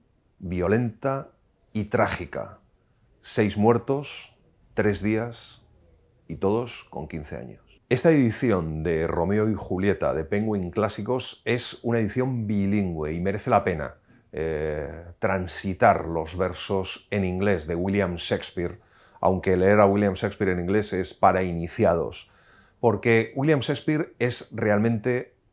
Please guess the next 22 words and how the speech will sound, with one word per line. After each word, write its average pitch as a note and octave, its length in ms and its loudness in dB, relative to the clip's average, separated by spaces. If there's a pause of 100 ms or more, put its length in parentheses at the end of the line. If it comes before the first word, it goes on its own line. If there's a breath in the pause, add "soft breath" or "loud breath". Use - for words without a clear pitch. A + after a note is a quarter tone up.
(100)
el G2+ 380 0
más B2 260 0
importante F#2+ 720 0
dramaturgo G2 760 2
de G2 80 0
la D#2+ 100 -2
lengua F#2 440 0
inglesa F2+ 480 -2
de F2+ 80 -2
todos F2 280 -4
los E2 200 -8
tiempos. E2+ 500 -4 (300 soft breath)
Un A#2+ 160 4
hombre D#3 500 4
que A2+ 160 0
revolucionó G2+ 1080 2
de E2+ 100 -2
alguna G2 300 0
forma E2 400 -2
la D#2 80 -2
lengua F#2+ 340 -2
inglesa, F2+ 580 -6